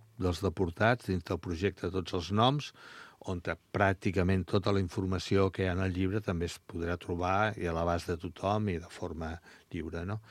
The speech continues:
I ara el que tenim, doncs, és aquesta exposició feta a partir del llibre, que ja ha començat a caminar aquest any dos mil vint-i-sis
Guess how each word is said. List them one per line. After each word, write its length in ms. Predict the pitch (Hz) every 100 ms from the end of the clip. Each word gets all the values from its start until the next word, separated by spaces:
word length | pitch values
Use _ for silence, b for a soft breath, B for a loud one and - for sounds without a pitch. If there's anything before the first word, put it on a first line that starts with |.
| B B B
I 100 | 104
ara 160 | 101 107
el 60 |
que 100 | 110
tenim, 300 | 117 110 120
doncs, 240 | 143 117 101
és 120 | 95
aquesta 420 | 95 95 - 95 90
exposició 840 | - - 98 92 85 117 127 156 156 _ _ _ _ _ _ - -
feta 420 | 110 95 101 92
a 60 | 92
partir 360 | 90 85 104 98
del 160 | 98
llibre, 400 | 117 127 143 160 160 B B B B
que 140 | 98
ja 100 | 95
ha 40 | 92
començat 560 | 98 90 - 95 90 98
a 300 | 87 92 90
caminar 640 | 107 92 90 92 104 101
aquest 340 | 92 - - -
any 180 | 87 87
dos 200 | 90 87 92
mil 340 | 90 87 87
vint-i-sis 760 | 87 87 82 95 - 131 160 -